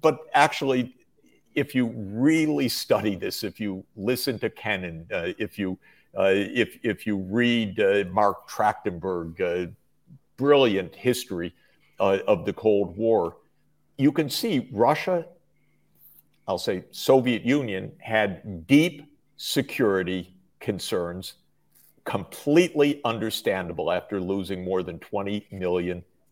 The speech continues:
people. And the United States was completely unwilling to discuss them. And that is a core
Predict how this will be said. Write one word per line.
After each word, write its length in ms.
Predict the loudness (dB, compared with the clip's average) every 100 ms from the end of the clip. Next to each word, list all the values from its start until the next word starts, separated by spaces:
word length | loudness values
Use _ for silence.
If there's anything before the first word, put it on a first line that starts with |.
| -6
people. 420 | -4 -4 -10 -10 _ _ _ 2
And 180 | 4 4
the 60 |
United 460 | 2 6 6 4 0
States 480 | 0 0 0 -4 -16 _
was 220 | -6 -6 -6
completely 1040 | -10 -10 -12 -6 0 0 2 0 0 -2 0
unwilling 680 | 0 2 2 2 0 -4 _ _ _ -6
to 100 | -2
discuss 540 | 0 2 0 0 -4
them. 200 | -8 -10 _ _ _ _ _ -2
And 240 | -2 0
that 400 | 2 2 0 -4 -2
is 460 | 4 4 4 -6 -6
a 100 | -6
core 760 | -6 -12 -6 -2 -2 -2 -6